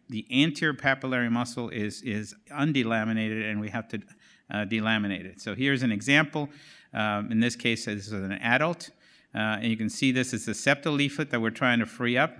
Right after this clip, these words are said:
And it's totally tethered down. It's got multiple, multiple attachments.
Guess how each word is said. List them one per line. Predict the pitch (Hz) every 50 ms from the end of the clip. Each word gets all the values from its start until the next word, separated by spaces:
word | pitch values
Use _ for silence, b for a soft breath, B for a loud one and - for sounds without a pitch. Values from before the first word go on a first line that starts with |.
| b b b b b b b b
And | 127 131 139
it's | 131 135 -
totally | - - - 165 180 185 185 180 170
tethered | 165 - 165 160 160 160 156 147
down. | 156 156 143 113
It's | 107 98 -
got | - 107 98
multiple, | 123 120 131 135 147 170 170 - 170 160 - 160 151
multiple | 143 143 139 143 143 143 165 147 - 143 139
attachments. | 151 143 - - 143 135 135 135 - - 110 117 131 -